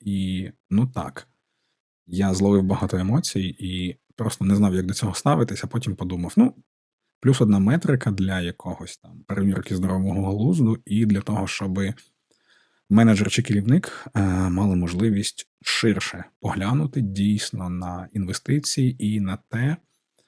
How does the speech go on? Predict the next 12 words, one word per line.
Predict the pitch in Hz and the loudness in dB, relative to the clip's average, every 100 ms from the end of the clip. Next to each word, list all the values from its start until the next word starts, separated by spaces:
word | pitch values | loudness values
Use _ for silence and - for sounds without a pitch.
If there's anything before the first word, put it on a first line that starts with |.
| _ _ _ | _ _ _
яким | 107 107 101 | -2 0 -2
чином, | 98 - 123 117 98 - | -2 -2 2 2 2 -2
ну, | 120 107 | -4 -4
відбуваються, | 104 101 87 87 98 104 92 - 87 85 87 - _ - | 2 2 4 0 0 -2 -2 -6 -8 -10 -14 -20 _ -10
е, | 92 - | -10 -6
відбиваються, | 120 117 101 90 113 87 82 80 107 - 156 208 _ _ _ _ - | 2 4 4 6 6 6 0 -6 -8 -4 -4 -4 _ _ _ _ -8
так, | 123 131 | -6 -6
або | 90 90 87 85 _ _ _ _ _ _ _ - | -8 -8 -12 -16 _ _ _ _ _ _ _ -6
return, | 95 - 82 82 - _ _ _ - | -6 -6 -8 -10 -12 _ _ _ -14
як | 87 | -14
це | - - | -14 -20
воно, | - - | -20 -20